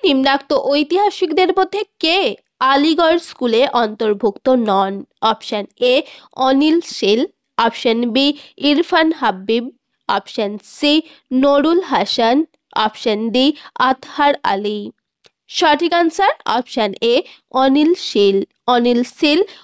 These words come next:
ঐতিহাসিকদের মধ্যে একজন ছিলেন যিনি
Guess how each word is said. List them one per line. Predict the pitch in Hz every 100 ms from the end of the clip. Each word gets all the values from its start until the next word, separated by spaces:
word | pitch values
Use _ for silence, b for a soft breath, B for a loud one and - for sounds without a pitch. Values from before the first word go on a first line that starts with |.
| _
ঐতিহাসিকদের | 262 294 302 339 311 320 330 294 330
মধ্যে | 285 220 202 320
একজন | - 208 220 220 220
ছিলেন | - 269 277 453 294
যিনি | 226 220